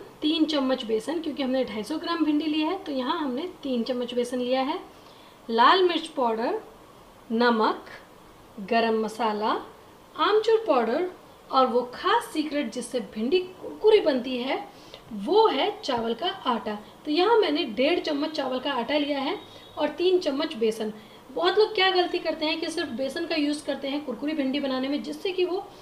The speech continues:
कुरकुरी नहीं बनती और बाद में सॉफ्ट हो जाती है।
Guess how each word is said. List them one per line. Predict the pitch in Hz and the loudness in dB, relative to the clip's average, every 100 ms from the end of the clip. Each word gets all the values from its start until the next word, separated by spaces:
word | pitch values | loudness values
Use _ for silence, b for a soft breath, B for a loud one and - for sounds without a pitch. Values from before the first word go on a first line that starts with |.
| B - | B -2
कुरकुरी | 403 427 466 427 | 0 6 6 8
नहीं | 381 359 | 6 2
बनती | 320 294 359 | 2 0 0
और | 359 | 0
बाद | 302 269 | -2 -2
में | 302 | -4
सॉफ्ट | 311 277 311 320 | -2 0 0 0
हो | 311 | -2
जाती | 285 277 294 | -2 0 -2
है। | 370 | -2